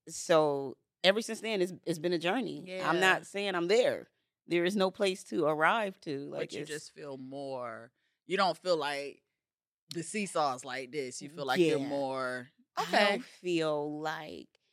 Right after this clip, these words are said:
Speaker 1: I drown in negative self-image anymore.
Speaker 2: I got you.
Speaker 1: Like, I was to the point to where I just see myself as someone who, um, is unlovable, who
Speaker 2: Oh, yeah, yeah,
Speaker 1: Yeah,
Speaker 2: yeah.
Speaker 1: so who,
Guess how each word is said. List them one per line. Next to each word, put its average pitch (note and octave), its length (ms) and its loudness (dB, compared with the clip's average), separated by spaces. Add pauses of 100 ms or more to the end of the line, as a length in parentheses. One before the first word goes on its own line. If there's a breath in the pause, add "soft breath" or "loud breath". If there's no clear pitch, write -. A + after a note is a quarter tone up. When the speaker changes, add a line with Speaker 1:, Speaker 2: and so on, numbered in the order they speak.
(380)
Speaker 1:
I D#3 220 6
drown D#3+ 720 -6
in D#3 500 -10 (160)
negative D#3+ 580 -6
self-image - 1120 -10
anymore. G1+ 460 -14 (260)
Speaker 2:
I C3+ 120 -10
got A#2+ 360 -16
you. D#3+ 60 -2
Speaker 1:
Like, C#3+ 240 2
I D#3+ 120 6
was E3+ 180 0
to F3+ 120 -8
the D3 80 -4
point C#3 300 -4
to D#3+ 80 -12
where C#3 440 -10 (140)
I E3+ 140 8
just E3+ 180 -2
see D3+ 140 -2
myself C#3 460 -6
as C#3+ 340 -12 (640)
someone E3+ 600 2
who, D3+ 600 -4 (800)
um, C#3+ 240 -2
is E3 140 -2
unlovable, D#3+ 880 -2 (340)
who D3+ 340 2
Speaker 2:
Oh, C3 400 -10
yeah, B2+ 420 -14
yeah, A#2+ 180 -20
Speaker 1:
Yeah, D3 400 0
Speaker 2:
yeah. C#3+ 60 -12
Speaker 1:
so D3 340 0
who, D3 420 -2